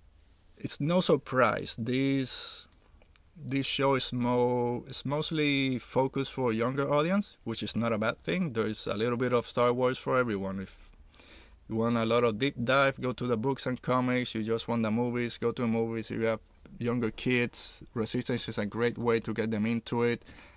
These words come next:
My kids, nine and six, they watch it with me sometimes, but there's also some good themes going on around them.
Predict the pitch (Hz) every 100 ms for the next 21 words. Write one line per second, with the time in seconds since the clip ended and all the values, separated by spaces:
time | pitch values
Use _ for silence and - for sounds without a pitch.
0 | - - 113 107 - 120 113 - - -
1 | - - 165 113 113 117 113 107 123 127
2 | - 120 120 120 123 120 - 127 117 120
3 | 120 127 127 120 117 117 151 165 160 -
4 | 143 135 123 - 120 113 131 - 127 120
5 | 110 - 113 110 107 101 104 98 85